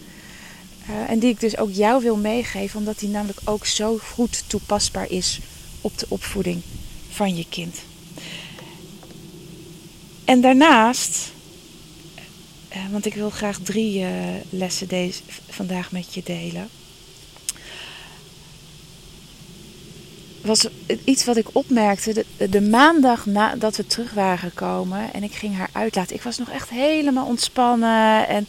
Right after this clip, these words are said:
ehm, de kinderen waren ook relaxed. Die waren van alles aan het doen. Dat is altijd een voordeel als we weer thuis komen van vakanties. Alles wat in huis weer staat is gewoon weer één groot feest en, eh, en interessant. Het duurt nooit heel lang, maar, hè, ze,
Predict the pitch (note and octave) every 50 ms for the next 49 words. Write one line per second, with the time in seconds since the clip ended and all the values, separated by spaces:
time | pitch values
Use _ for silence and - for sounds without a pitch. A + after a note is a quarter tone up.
0 | - - - - - - - - - - - - - G3 G3 G#3 G#3 G3+ G#3 G#3+
1 | G#3 G3+ G3+ - - - - - - - - - - - - - - - - -
2 | - - G#3+ F#3+ - B3 B3+ C4 A#3 G#3+ A3+ A3 G#3+ G#3+ G#3+ - G#3+ G#3+ G3+ A3+
3 | C4 B3 - - A#3+ G#3+ A3 A3 G3+ - G#3+ - A#3 B3+ C#4 C4+ - A#3+ A3 G3+
4 | G3 F3+ F3 A3+ B3 C4+ C#4 C#4+ C4+ - - - G3+ - - - G#3 G3 A#3+ A#3+
5 | A#3+ A3 - - A#3+ A#3 A3+ G#3+ A3 G#3+ G3 - G3+ F#3+ G3 F#3+ - - G#3 G#3
6 | - - G#3+ G3+ G3 F#3 F#3+ F#3+ F3+ - - - G3 F#3+ - G3 F#3 - - A3
7 | A3 A3+ G#3 G3 G3 - - F#3+ F#3 F#3+ G3 G3 F#3+ - G3+ F#3 - - - G#3
8 | G3 F#3+ - - - - - - - - - G#3+ - - - G#3 G#3+ G#3 G3 F#3+
9 | - - G#3+ G#3+ G3+ - - - G3+ F#3+ F#3 - - - A3 G3+ G3 F#3 F#3+ -
10 | - - - G3 F#3+ F#3+ F#3 F#3 F#3 F#3 F3+ F3+ F3 - - F3+ - - G3 -
11 | - G3+ F#3+ - - F#3 - - G#3 A3 B3 A#3 G3 G3 A#3 A#3+ A#3 - G#3 G3+
12 | G3 F#3 G3 G3 F#3+ G3 G#3+ G#3 G3 F#3+ F#3+ F#3+ F#3+ F#3 F#3 F#3 - - - -
13 | - - - - - A#3 C4 D4 - - - -